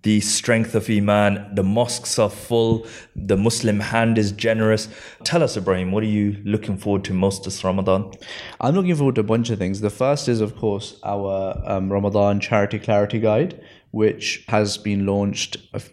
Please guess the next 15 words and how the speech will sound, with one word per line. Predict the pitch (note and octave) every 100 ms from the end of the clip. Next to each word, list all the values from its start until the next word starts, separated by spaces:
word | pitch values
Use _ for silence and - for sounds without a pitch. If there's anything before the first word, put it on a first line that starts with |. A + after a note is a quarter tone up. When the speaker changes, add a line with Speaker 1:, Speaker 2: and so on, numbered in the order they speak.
| - F#2+
Speaker 2:
yesterday. | G2+ - - F#2 F#2+ D#3+ - - - _ -
The | A2+
thing | A2+ F3
that | D3 A2+ B2
makes | A2+ -
me | A2+
really | G#2+ A#2 A2
excited | G2 - G#2+ G#2
about | F#2+ F#2+ - G2+
this | A2 G#2 - - - - - -
and | - G2+ G2 G2+ G2 - -
the | G#2 G2 F#2+
Zakat | F#2 F#2+ G#2 G2+ -
calculator | G2+ A2 G#2 G2 G2+
is, | G2 -